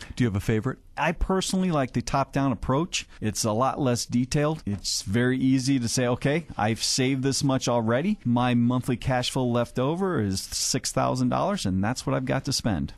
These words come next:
Speaker 1: Let's move to the backfield, and it, uh, led off by an estate plan.
Speaker 2: Typically in football, your defensive backfield can specialize in turnovers. Well, guess what? That's what your estate plan is designed to do.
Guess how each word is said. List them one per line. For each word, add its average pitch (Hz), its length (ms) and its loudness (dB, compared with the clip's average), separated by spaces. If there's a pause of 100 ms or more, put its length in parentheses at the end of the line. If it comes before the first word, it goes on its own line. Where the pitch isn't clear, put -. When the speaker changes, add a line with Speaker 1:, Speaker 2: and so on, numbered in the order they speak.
Speaker 1:
Let's - 180 -4
move 120 180 2
to 110 80 2
the 104 120 0
backfield, 110 560 0
and 104 200 -2
it, 101 220 -2
uh, 104 140 0
led 110 220 0
off 113 220 0
by 107 140 0
an 113 240 -2
estate 127 480 -2
plan. 53 360 -6 (160)
Speaker 2:
Typically 127 480 0
in 107 100 2
football, 113 580 0
your 101 400 0 (120)
defensive 147 500 0
backfield 139 560 0
can 117 120 0
specialize 123 640 0
in 107 100 0
turnovers. 135 720 0
Well, 113 120 -2
guess 120 280 0
what? 104 220 -2
That's 123 280 0
what 131 180 -2
your 117 80 2
estate 104 380 -2
plan 95 260 2
is 92 100 -4
designed 95 420 0
to 92 80 -2
do. - 240 -4